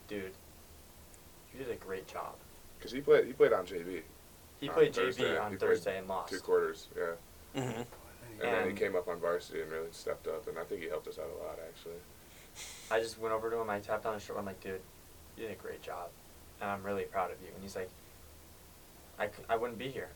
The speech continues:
Speaker 1: And I'm like, "But you're here. Like, you s-,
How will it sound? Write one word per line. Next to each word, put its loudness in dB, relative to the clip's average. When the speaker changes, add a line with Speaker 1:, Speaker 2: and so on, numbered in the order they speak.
Speaker 1:
And -2
I'm -2
like, -2
"But 2
you're -6
here. 0
Like, 0
you -8
s-, -4